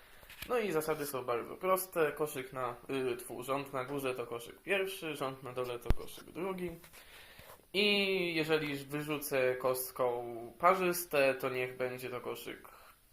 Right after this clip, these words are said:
pierwszy, a nieparzystą cyfrę koszyk drugi. I następnie tak samo numeruję karty od jednego do ośmiu, począwszy od lewej.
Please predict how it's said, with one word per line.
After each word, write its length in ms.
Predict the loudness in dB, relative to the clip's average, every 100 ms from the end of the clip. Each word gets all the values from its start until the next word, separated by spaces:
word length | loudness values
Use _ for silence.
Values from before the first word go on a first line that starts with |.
| _
pierwszy, 640 | 0 2 2 0 2 4 6
a 160 | 4
nieparzystą 680 | 4 4 4 2 -2 0 -2
cyfrę 420 | -2 -6 -4 -6
koszyk 400 | -4 -6 -8 -10
drugi. 500 | -2 2 2 0 -6 -12 _ _ -20 -20 -20 -20 -20 -20 -8
I 280 | -2 0 2
następnie 880 | 4 4 2 0 0 -2 0 2 0 -2 -2
tak 200 | 0 0
samo 560 | 2 0 2 0 -2 -8 -14 -14 -20 -18 -4
numeruję 520 | 0 2 4 4 2
karty 680 | 6 4 4 0 0 0 -4 -4
od 160 | -4
jednego 440 | -2 -4 -4 -2 -2
do 160 | 0
ośmiu, 220 | -2 -4
począwszy 500 | -8 -8 -8 -10 -8
od 100 | -8
lewej. 540 | -2 -2 0 0 -2